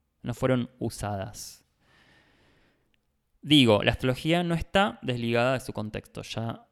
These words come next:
lo hemos nombrado hoy, y esto, bueno, obviamente también hablaré en profundidad en otros episodios, como, eh, cómo interpretar, por ejemplo, el contenido de una carta natal. Sobre todo en el tema de casas, planetas,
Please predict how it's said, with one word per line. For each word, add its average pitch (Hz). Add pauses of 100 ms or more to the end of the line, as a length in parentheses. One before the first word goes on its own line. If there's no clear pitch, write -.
(160)
lo 107
hemos 117
nombrado 143
hoy, 165
y 131
esto, 151
bueno, 104
obviamente 117
también 113
hablaré 131
en 123
profundidad 113
en 123
otros 123
episodios, 131
como, 120 (380)
eh, 113
cómo 135
interpretar, 127
por 135
ejemplo, 131
el 139
contenido 120
de 120
una 107
carta 107
natal. 101 (500)
Sobre 120
todo 156
en 165
el 143
tema 139
de 120
casas, 135
planetas, 120